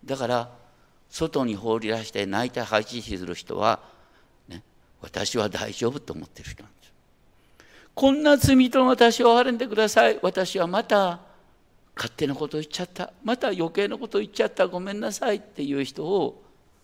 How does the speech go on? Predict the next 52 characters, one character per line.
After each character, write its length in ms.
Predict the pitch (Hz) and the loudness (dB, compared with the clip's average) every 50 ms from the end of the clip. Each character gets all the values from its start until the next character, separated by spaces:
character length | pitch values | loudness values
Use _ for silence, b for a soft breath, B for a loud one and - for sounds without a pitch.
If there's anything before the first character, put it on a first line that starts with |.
| _ _ _ _ _ _ _ _ _ _ | _ _ _ _ _ _ _ _ _ _
神 200 | - 131 110 101 | -14 -12 -12 -10
様 260 | - - - 160 185 | -12 -12 -12 -12 -12
は 80 | 175 131 | -10 -10
許 180 | 104 104 127 131 | -10 -10 -10 -10
し 60 | - | -10
て 100 | - 113 | -12 -12
く 80 | - | -14
だ 100 | - 90 | -14 -16
さ 120 | - - - | -16 -18 -18
る。 80 | - - _ _ _ _ _ _ _ _ _ _ _ _ _ _ _ _ _ _ _ _ _ | -20 -20 _ _ _ _ _ _ _ _ _ _ _ _ _ _ _ _ _ _ _ _ _
そ 180 | - - - 120 | -12 -12 -12 -12
こ 60 | - _ | -10 _
か 120 | - 165 | -6 -2
ら 260 | 170 160 147 139 131 - - _ _ _ _ _ _ | 0 0 0 0 -2 -8 -18 _ _ _ _ _ _
愛 180 | - 135 135 | -4 -4 -2
の 100 | 113 104 | -4 -4
交 260 | 98 101 98 - - 113 | -8 -8 -10 -8 -8 -8
わ 60 | 113 | -8
り 80 | 117 | -8
が 100 | 120 113 | -10 -12
広 180 | 107 113 123 123 | -8 -8 -4 -2
が 80 | 143 139 | -2 -4
っ 40 | |
て 120 | - - 143 | -4 -6 -12
く 140 | - - 127 | -10 -10 -8
る 80 | 123 | -8
ん 60 | 117 | -6
だ 100 | 107 127 | -6 -6
っ 40 | 151 | -6
て 160 | - - - | -8 -10 -18
い 40 | - | -18
う 20 | - | -16
こ 80 | 120 | -16
と 180 | - - 151 143 | -4 -2 0 0
を 240 | 113 - - - - _ _ _ _ | 0 -2 -8 -16 -20 _ _ _ _
覚 200 | 92 - 98 92 | -16 -14 -14 -14
え 40 | |
た 140 | - - 98 | -14 -16 -18
い 60 | 98 | -18
と 140 | - - 107 | -12 -12 -12
思 140 | 101 - - | -10 -10 -14
い 40 | - | -18
ま 140 | - 87 87 | -18 -16 -16
す。 140 | - - - _ | -16 -18 -14 _
お 100 | 98 92 | -8 -8
祈 140 | 92 - | -6 -6
り 80 | - - | -8 -10
し 140 | - - - | -12 -12 -12
ま 100 | - - | -12 -12
し 120 | - - | -12 -14
ょ 40 | |
う。 40 | - | -14